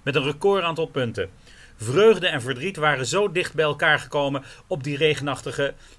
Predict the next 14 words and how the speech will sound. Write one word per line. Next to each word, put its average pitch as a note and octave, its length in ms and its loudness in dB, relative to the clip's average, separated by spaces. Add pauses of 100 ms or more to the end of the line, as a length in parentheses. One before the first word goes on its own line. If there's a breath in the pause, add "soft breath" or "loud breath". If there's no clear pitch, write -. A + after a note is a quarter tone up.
(120)
mm, A#2+ 180 -6 (280)
eh, B2 320 0 (120)
middag C#3 520 0
van C#3 240 0
tweeëntwintig C#3+ 540 -4
mei, D3+ 360 0 (420 loud breath)
dat D#3+ 220 2
daar D3+ 160 4
jaren E3+ 380 2
later E3 320 2
nog F3 180 -2
over D3 240 2
werd C#3+ 180 0
gesproken. G2+ 580 -4